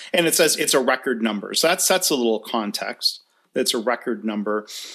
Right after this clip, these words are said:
But, uh, you know, it says here, when you talk about trying to hit market demand,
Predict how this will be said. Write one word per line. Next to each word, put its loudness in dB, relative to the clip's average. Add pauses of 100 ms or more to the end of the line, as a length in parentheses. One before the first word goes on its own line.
(260)
But, 4
uh, 6
you 2
know, 2
it 2
says 2
here, 2
when 0
you 2
talk 0
about 0
trying 0
to 4 (1000)
hit 0
market 2
demand, -2